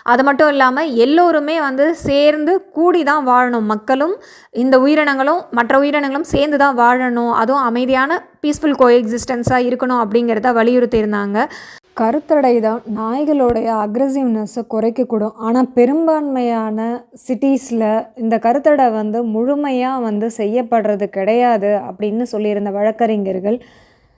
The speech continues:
ஆ, பொதுமக்கள் அவங்க அவங்க ஏரியால கருத்தடை பண்ணாம தெருநாய்கள் இருந்தா அதை கருத்தடை செய்யறதுக்கு அவங்க சொல்லக்கூடிய ஒரு சிஸ்டம் வந்து இருக்கணும்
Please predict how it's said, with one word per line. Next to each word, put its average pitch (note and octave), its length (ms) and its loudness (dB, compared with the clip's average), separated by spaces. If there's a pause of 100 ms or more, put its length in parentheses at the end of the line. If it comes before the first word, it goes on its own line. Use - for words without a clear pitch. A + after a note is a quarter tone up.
(360)
ஆ, A3 640 0 (400)
பொதுமக்கள் C#4 800 2
அவங்க C#4+ 440 -2
அவங்க C4+ 240 -2
ஏரியால A#3+ 880 0 (180)
கருத்தடை D4+ 500 2 (160)
பண்ணாம A#3+ 640 -4 (300)
தெருநாய்கள் B3+ 720 0
இருந்தா A3+ 640 0 (420)
அதை B3+ 260 0
கருத்தடை D#4+ 580 2
செய்யறதுக்கு C4+ 840 -2
அவங்க B3 480 -2
சொல்லக்கூடிய C4+ 1000 0 (320)
ஒரு A#3+ 220 0 (800)
சிஸ்டம் D4 340 -2
வந்து B3+ 260 0
இருக்கணும் B3+ 640 0